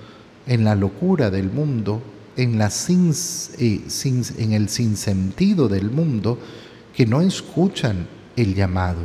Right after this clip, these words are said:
Tenemos que pedir que se escuche el llamado del Señor a ser misioneros, a anunciar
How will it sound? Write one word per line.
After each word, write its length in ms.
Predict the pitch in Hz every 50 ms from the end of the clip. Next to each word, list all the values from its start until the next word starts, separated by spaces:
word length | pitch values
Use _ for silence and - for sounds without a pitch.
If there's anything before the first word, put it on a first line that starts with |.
| 82 - - - - - - - - - - - - - - - - - - - - - - - - - - - - - -
Tenemos 400 | - 127 120 139 151 175 170 -
que 140 | - - 139
pedir 480 | - - 107 107 135 170 208 226 220 - - - - - - - - - - -
que 140 | - - 113
se 200 | - - - -
escuche 840 | 101 - - - - - - - 208 214 214 - - - - 123
el 140 | 101 92 95
llamado 520 | 95 101 98 95 107 127 135 143 139 135 123
del 240 | 113 104 95 92
Señor 460 | - - - 98 104 120 143 156 160 160 - - - - - - - - - - -
a 100 | 104 104
ser 300 | - - - 139 147 156
misioneros, 1000 | 151 151 147 131 - - - 92 87 92 117 135 151 147 143 110 - - - - - - -
a 140 | - 110 107
anunciar 840 | 101 101 98 98 98 98 92 - - - 156 160 170 175 175 151